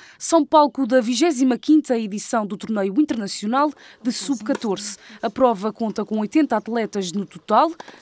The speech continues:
trinta e dois no quadro feminino e no masculino apenas oito tenistas no quadro principal, os quais foram apurados num qualifying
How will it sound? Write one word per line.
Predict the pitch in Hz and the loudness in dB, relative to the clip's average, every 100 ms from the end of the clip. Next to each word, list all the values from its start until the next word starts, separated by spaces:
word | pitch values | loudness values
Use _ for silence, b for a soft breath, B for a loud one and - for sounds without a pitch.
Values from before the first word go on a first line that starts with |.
| - | 0
trinta | 339 302 | 2 4
e | |
dois | 277 277 220 | 4 2 0
no | 233 | -2
quadro | - 233 185 196 | 2 2 2 -2
feminino | - 254 202 226 294 349 - B B | 0 0 2 4 4 4 0 B B
e | 233 | 0
no | 220 330 | 4 4
masculino | 285 - 202 220 294 311 | 2 0 -4 0 4 4
apenas | 247 - 226 196 160 | 2 0 -2 -2 -2
oito | 254 - | -4 -4
tenistas | - 208 269 - 302 294 - B B | -6 -4 -4 -2 -2 -2 -2 B B
no | 240 | -6
quadro | - 233 196 214 | 2 2 2 2
principal, | 302 277 208 - 233 302 302 B B | 2 2 0 2 4 4 0 B B
os | 269 | -6
quais | - 285 254 | 2 2 2
foram | - 247 302 | 0 2 2
apurados | - 254 233 196 208 185 | 2 2 2 2 -2 -4
num | 214 | -4
qualifying | 196 302 247 - 220 269 294 | 0 0 -2 0 0 2 0